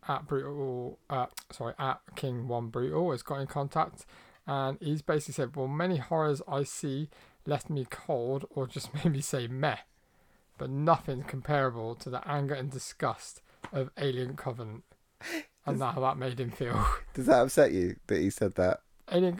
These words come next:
Speaker 1: I, I didn't think Alien Covenant was that great.
Speaker 2: I watched it more than twice, so
Speaker 1: I
Speaker 2: I
Speaker 1: s-, I
Speaker 2: must
Speaker 1: went
Speaker 2: have
Speaker 1: to
Speaker 2: liked it.
Speaker 1: cinemas, I went to cinema twice.
Speaker 2: Oh, I don't know why I like it.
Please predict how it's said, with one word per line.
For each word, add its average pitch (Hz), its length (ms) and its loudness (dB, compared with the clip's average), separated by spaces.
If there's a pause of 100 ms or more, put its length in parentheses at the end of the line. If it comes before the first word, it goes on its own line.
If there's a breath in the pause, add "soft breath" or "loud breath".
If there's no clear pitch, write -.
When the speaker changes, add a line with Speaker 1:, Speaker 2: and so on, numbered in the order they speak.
(140)
Speaker 1:
I, 214 120 8 (280)
I 190 100 8
didn't 214 380 -2
think 175 180 2
Alien 151 300 2
Covenant 131 440 -2
was 120 140 -8
that 123 220 -2
great. 107 340 -6 (400 soft breath)
Speaker 2:
I 392 140 4 (360)
watched - 300 2
it 165 120 4
more 131 240 8
than 120 180 4
twice, 143 600 2
so 139 400 6
Speaker 1:
I 151 40 12
Speaker 2:
I - 20 12
Speaker 1:
s-, 254 160 6
I - 40 0
Speaker 2:
must 208 120 10
Speaker 1:
went 220 100 6
Speaker 2:
have - 60 2
Speaker 1:
to 139 60 6
Speaker 2:
liked 160 180 10
it. 175 80 6
Speaker 1:
cinemas, 151 320 6
I 185 80 6
went 269 280 -2
to - 140 -6
cinema 269 320 -4
twice. 147 380 0
Speaker 2:
Oh, 135 160 8
I 135 80 8
don't 117 240 0
know 120 320 6
why 117 140 12
I - 20 12
like 120 300 4
it. 98 140 4